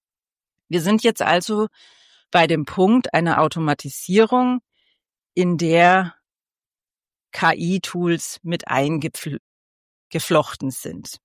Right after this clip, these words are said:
Ich hoffe, du kannst mir noch folgen. Wir haben gestartet bei Wäsche, die wir mit der Hand waschen,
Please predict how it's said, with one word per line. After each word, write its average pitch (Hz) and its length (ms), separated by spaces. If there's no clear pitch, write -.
Ich - 160
hoffe, 226 220
du 208 100
kannst 180 380
mir 190 80
noch 180 180
folgen. 143 540
Wir 170 140
haben 196 200
gestartet 190 720
bei 170 580
Wäsche, 175 440
die 175 160
wir 175 120
mit 170 160
der 151 180
Hand 202 280
waschen, 196 520